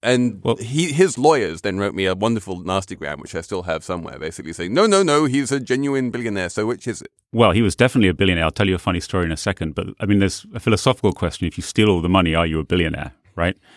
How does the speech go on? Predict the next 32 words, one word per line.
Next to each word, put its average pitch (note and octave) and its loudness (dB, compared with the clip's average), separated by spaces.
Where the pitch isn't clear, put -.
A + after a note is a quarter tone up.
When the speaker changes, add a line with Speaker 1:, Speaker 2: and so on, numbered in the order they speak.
Speaker 2:
Um, G#2 6
he D#3+ -2
actually A#2+ 0
met G#2+ 4
a G2+ -4
reporter G#2 -2
of E2+ -2
ours D#2 -2
in F#2 -2
two F#2 -6
thousand F#2 0
fourteen, F2 0
and F#2+ 2
his F2+ 0
banker G2+ 0
from G2+ 2
a G2 4
Swiss - 0
private G2+ 2
bank F#2+ 0
called F2+ -8
B F#2 4
S - -2
I. F2+ 4
Now, D#2+ 0
Jolo C3 4
took - 0
over G2+ 4
this D#2 -4
bank. - -8
He - -4
had F#2+ 2